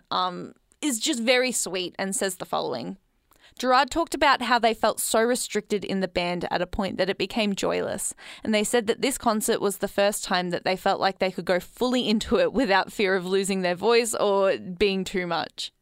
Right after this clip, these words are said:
They proceeded to shout their voice raw for the whole concert, saying that it was the first time in a long time that they can have fun, and it was incredible to witness.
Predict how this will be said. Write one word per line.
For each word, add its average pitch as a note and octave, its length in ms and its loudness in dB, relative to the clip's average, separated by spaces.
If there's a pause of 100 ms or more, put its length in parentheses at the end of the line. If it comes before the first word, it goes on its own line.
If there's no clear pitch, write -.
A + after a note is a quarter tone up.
(540)
They A#3 120 4
proceeded C4 500 0
to A3+ 100 0
shout B3 340 4
their A3+ 140 4
voice G3+ 280 2
raw C#4 280 6
for B3 160 0
the G#3 140 6
whole D#4+ 240 6
concert, A#3+ 520 2
saying A3+ 360 2
that A3+ 120 4
it E3+ 80 0
was F3 160 -2
the G#3+ 140 0
first C4 300 2
time A#3+ 180 2
in A3+ 60 0
a G#3+ 100 2
long G3 220 2
time G3 260 0
that - 160 -6
they A#3+ 120 4
can B3+ 140 2
have G#3 180 2
fun, G3 400 2 (260)
and A#3 140 2
it - 60 -2
was B3+ 140 -2
incredible A#3+ 440 2
to G3 80 0
witness. - 540 -6